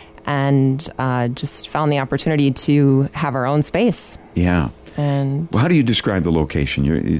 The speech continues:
Speaker 2: you're kinda out by Amity Graphics, that
Speaker 1: Correct.
Speaker 2: Mag seven Court
Speaker 1: Mag
Speaker 2: area
Speaker 1: seven
Speaker 2: there.
Speaker 1: Court.
Speaker 2: Yeah.
Speaker 1: Yes, just off of Division Street.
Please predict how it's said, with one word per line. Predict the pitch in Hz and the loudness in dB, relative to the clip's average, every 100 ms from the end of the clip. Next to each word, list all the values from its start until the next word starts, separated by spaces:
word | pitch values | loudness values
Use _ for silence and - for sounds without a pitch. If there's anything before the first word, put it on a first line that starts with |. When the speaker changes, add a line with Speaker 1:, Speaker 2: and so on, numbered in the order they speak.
| - | -2
Speaker 2:
you're | - 87 | -2 0
kinda | - 147 110 | 0 0 0
out | 98 | 0
by | 87 | 0
Amity | 76 90 92 85 | 0 2 2 2
Graphics, | 76 90 87 - 73 - | 0 0 0 0 -2 -2
that | - 78 | -2 -2
Speaker 1:
Correct. | - 170 123 - 92 | -2 -4 -4 -2 0
Speaker 2:
Mag | 92 90 85 | 2 0 -2
seven | - 87 85 80 | -2 0 0 0
Court | - 92 87 | 0 0 0
Speaker 1:
Mag | 147 147 | 0 0
Speaker 2:
area | 139 | 0
Speaker 1:
seven | 135 147 175 | 0 0 0
Speaker 2:
there. | 185 | -2
Speaker 1:
Court. | 156 123 - - | -4 -4 -2 -4
Speaker 2:
Yeah. | - 131 | -4 0
Speaker 1:
Yes, | 147 120 - | 0 2 0
just | 135 - | -2 -2
off | 131 - | -2 -2
of | 139 | -2
Division | 151 139 131 135 | 0 0 2 2
Street. | 139 - 143 | 0 0 -4